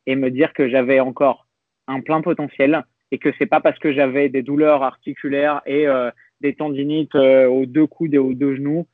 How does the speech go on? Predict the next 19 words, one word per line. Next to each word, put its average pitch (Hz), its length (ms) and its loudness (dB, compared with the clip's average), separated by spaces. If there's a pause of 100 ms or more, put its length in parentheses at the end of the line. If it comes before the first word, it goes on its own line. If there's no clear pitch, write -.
(220)
que 151 120 0
je - 120 -4
pouvais 135 120 2
plus 160 180 -4
m'entraîner 143 440 0
et 156 40 2
ne 135 100 0
plus - 180 -4
rien 139 240 0
faire. 120 300 -2
Et 131 60 -8
en 123 60 -6
fait, 180 140 0
tu - 160 -6
deviens 143 260 0
résilient, 139 600 0
tu 135 100 -10
deviens 135 280 -6
adaptable 143 600 0